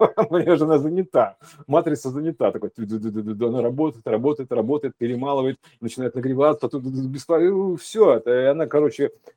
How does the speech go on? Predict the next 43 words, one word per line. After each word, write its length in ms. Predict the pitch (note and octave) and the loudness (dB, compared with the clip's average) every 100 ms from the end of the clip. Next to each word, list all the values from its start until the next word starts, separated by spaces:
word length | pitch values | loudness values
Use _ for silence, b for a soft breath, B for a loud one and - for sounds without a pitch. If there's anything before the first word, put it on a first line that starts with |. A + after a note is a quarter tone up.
| - | -18
как, 120 | B2 - _ - | -18 -18 _ -4
как 140 | D3+ | -2
говорится, 460 | C#3 C#3+ D3 B2 B2+ | 2 4 4 0 -8
все, 320 | - C#3 G#2+ | -4 0 0
она, 300 | G2+ G#2+ G2 - _ _ _ | 0 -6 -8 -12 _ _ _
все, 340 | - B2+ F2 _ | 0 0 0 _
наглухо, 1000 | - A2+ B2 A#2 E3 A#2+ A2 G2 F#2 E2 - | -20 -14 -10 2 4 4 2 0 -6 -8 -8
короче, 300 | F#2+ F2 F#2 | -10 -10 -10
это 140 | G#2 | -8
же 100 | F#2+ G#2+ | -8 -2
наглухо 580 | F3+ E3 G2+ - F#2 F2 | 0 0 -2 -8 -10 -14
тоже, 300 | F#2+ F2+ F2 - | -14 -14 -14 -14
примерно 280 | F#2+ F2+ | -12 -12
так. 160 | F2+ - _ b b b b _ | -14 -18 _ b b b b _
Глухо, 380 | G2+ C#3 C3+ F#2 | -8 -4 -4 -6
то 100 | - E2+ | -12 -14
есть, 280 | - - | -14 -20
э, 200 | E2+ F2+ D#2+ | -16 -16 -10
<laughs> 80 | |
как 180 | - A#2 | -6 -6
в 40 | - | 2
танке, 360 | B2+ G2+ G2 | 2 2 -4
то 120 | - | -6
есть 140 | B2 - | -4 2
наглухо 420 | F#3 B2+ A2 A2 | 4 4 2 -2
не, 120 | G#2+ - | -6 -6
<laughs> 460 | C3+ G#2+ G#2+ G2 F2 b b | -6 -4 -4 -6 -12 b b
не 100 | A#2 | 2
работает, 520 | D#3+ E3 A#2+ G2 F2+ | 4 4 4 2 -8
все, 180 | - B2 | -6 -6
то 80 | G2+ | -6
есть 100 | F#2 | -8
она 160 | A#2 A#2+ | -6 -4
занята. 360 | B2+ D3+ G#2+ | -6 -6 -6
Ты 120 | - D3 | -4 -2
ей 80 | C#3+ | 2
дал 260 | C3 A#2+ - _ _ | 2 0 -2 _ _
невыполнимую 680 | B2+ C3+ C3+ D3+ D3+ C#3+ C3 | -4 -2 2 4 4 0 0
задачу 480 | A#2+ D3 C3 G#2+ - - | 2 4 4 0 -2 -10
<laughs> 120 | - | -8
для 200 | D#3+ B2+ | 0 2
логической 500 | B2+ B2+ A#2 - - _ | 4 0 -4 -10 -20 _
системы. 600 | - A2 - C#4+ - G#3 | -16 -16 -4 0 0 -2